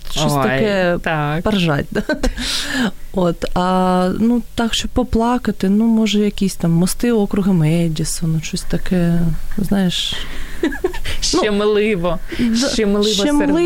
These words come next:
Speaker 2: сердешне.
Speaker 1: Але, ну, чесно, я більше от якісь ко-, короткі такі, е, люблю оповідання. От, до речі, в-, од-, одна, одне з оповідань, яке обрала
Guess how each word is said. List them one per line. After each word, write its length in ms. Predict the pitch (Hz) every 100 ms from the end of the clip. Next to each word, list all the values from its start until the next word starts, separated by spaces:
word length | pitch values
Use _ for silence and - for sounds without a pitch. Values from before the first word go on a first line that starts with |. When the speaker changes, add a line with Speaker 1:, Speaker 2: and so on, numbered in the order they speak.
| 330 269
Speaker 2:
сердешне. 300 | - - 180
Speaker 1:
Але, 320 | 254 277 311 -
ну, 160 | 311
чесно, 360 | 302 427 - 277
я 140 | 311
більше 380 | 262 294 - 262
от 220 | 247 -
якісь 400 | 233 233 220 214
ко-, 220 | - 240 220
короткі 500 | 247 233 - - 175
такі, 480 | 165 - 180 160 -
е, 360 | 156 151 151 156
люблю 260 | 165 170
оповідання. 760 | 160 180 185 190 320 370 277 196
От, 180 | 175 175
до 100 | 185
речі, 460 | 196 196 - 185 170
в-, 560 | - - - - 190 190
од-, 160 | 185 165
одна, 480 | 185 202 196 170 -
одне 360 | 175 180 190 170
з 440 | 165 160 165 160
оповідань, 540 | 160 - 170 165 170
яке 180 | 160 165
обрала 480 | 160 165 160 156